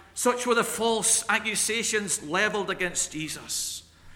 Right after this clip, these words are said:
Such were the fear, was the fear of the Pharisees that many of the people believed the rumours about Jesus, obeyed the religious leaders,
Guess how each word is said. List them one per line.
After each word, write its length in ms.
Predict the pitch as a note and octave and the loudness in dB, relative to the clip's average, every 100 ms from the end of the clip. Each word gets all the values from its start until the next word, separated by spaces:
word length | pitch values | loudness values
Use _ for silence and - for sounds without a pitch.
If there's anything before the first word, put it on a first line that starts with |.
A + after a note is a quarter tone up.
| - | 0
Such 380 | - C4 B3+ A3+ | 6 6 4 2
were 80 | A#3 | 4
the 140 | A3+ | 4
fear, 520 | - - A#3+ A#3+ A#3+ A3+ | 0 0 4 4 4 2
was 100 | A3 | 2
the 80 | |
fear 380 | G#3+ - A#3 A#3 | 2 2 4 6
of 80 | G#3+ | 4
the 80 | F#3+ | 0
Pharisees 720 | - F#3+ G#3 G3 - G3 D#3+ | -2 0 2 4 2 0 -2
that 180 | F#3+ E3+ | -4 -4
many 480 | F#3+ C4 C4 A3+ - - - | -2 0 2 0 -2 -10 -6
of 120 | A3 | -2
the 80 | G#3 | -2
people 600 | - A#3+ - A3+ F#3+ - - | -4 -6 0 2 2 0 -2
believed 500 | A3 F#3+ A#3+ C#4 - | 0 2 2 0 2
the 100 | B3+ | 2
rumours 560 | A#3 A#3 C4+ B3 A3+ A3+ | 4 4 6 4 4 2
about 320 | G#3 G3+ F#3 | 2 2 0
Jesus, 480 | G#3+ A3 F#3+ G3 - - - | -2 -2 0 0 0 -6 -4
obeyed 560 | G3 - G#3+ C4+ C#4+ C#4+ | -2 -2 0 2 4 4
the 80 | B3 | 2
religious 580 | A#3+ G#3+ A3 G#3+ F3+ | 2 0 0 0 0
leaders, 800 | F3 G3+ G3+ F#3+ E3 - - - | 0 -2 -2 -2 0 0 0 -4